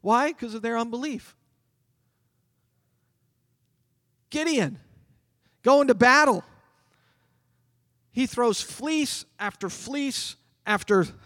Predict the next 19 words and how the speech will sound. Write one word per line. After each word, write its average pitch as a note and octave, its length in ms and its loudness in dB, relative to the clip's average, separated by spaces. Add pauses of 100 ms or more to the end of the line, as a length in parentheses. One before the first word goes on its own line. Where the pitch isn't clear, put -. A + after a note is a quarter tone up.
(360)
"Is F#3+ 160 2
this C#4+ 200 -4
right, C4 280 -2
God? D#4 340 2 (120)
Will G#3+ 140 0
this C4 180 -6
happen?" C#4 360 0 (380)
And A3 200 0
finally, D#4 420 2
God B3+ 320 4 (240)
gives A3 180 0
him A#3 120 4
all C#4 180 6
these C#4 240 -2
fleeces D4 520 -2
and F#3+ 200 -2
answers C#4 420 0
them C4 120 -4
all. B3+ 240 4